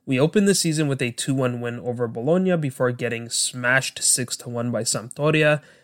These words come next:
Then we shocked the Primavera with a two one win over Juventus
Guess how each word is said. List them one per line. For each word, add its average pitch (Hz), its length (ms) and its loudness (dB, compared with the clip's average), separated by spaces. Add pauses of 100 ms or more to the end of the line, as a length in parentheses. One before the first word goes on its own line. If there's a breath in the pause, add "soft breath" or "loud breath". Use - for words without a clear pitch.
(160 soft breath)
Then 135 160 4
we 143 100 4
shocked - 580 0
the 156 100 2
Primavera 127 540 4
with 123 160 -4
a 117 120 -10
two - 180 -8
one 123 200 -4
win 117 140 -8
over 113 160 -12
Juventus 175 640 0